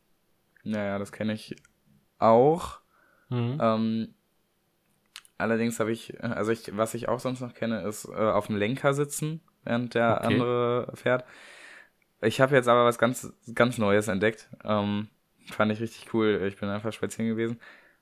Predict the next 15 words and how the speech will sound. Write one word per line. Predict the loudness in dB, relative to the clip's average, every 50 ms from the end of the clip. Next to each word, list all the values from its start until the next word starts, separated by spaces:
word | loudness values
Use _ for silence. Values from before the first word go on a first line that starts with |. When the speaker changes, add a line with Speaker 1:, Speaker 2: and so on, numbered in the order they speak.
| _ -10
Speaker 1:
und | -8 -8 -4
so | -4 -4 -4 -4
zwei, | -6 -12 -8 -4 0 2 2 4 4
äh, | 4 2 2 0 0 -2 -2 -2 -2 0 0 0 -2 -2 -4 -8 -14 _ _ _ _ _ _ _ _
ja, | -12 -12
so, | -10 -10 -10 -10
so | -10 -10 -10 -10 -8 -8
Jungs | -8 -8 -8 -8 -6
in | -6 -4
unserem | -2 -2 -2 -2
Alter | -2 -4 -4 -4 -6
müssen | -8 -8 -8 -8
das | -10 -8
gewesen | -4 -4 -4 -4 -4
sein. | -4 -8 -8